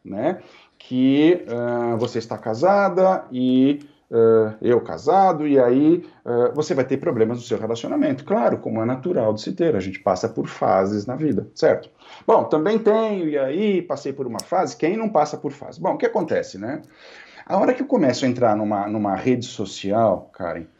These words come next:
obviamente que eu vou carregar na minha mente, na minha memória,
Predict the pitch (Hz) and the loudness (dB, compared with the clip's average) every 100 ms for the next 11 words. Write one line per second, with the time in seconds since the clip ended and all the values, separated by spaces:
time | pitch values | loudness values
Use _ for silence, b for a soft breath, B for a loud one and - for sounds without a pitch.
0 | b b b 175 170 156 165 139 180 180 | b b b 2 2 0 2 2 0 -2
1 | - 127 113 101 104 95 101 104 - - | -4 -4 -2 -4 -4 -2 0 -2 -6 -14
2 | 92 90 92 95 92 87 90 120 120 110 | -8 -4 -4 -2 -2 0 2 4 2 0
3 | 98 95 98 95 92 101 135 123 95 | -2 0 2 2 0 2 2 4 2